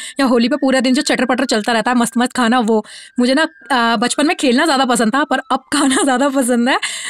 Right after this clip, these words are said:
तो पहले ना बातें ना बाद में करेंगे और खाना शुरू करते हैं। छोले भटूरों से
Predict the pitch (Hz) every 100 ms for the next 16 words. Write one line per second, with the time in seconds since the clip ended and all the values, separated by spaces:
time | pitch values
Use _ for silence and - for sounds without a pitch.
0 | - 262 240 254 285 233 240 262 254 208
1 | 220 214 220 262 233 240 190 214 214 185
2 | 185 - 185 202 320 330 339 330 _ _
3 | _ _ - 285 247 233 247 262 311 311
4 | 277 233 220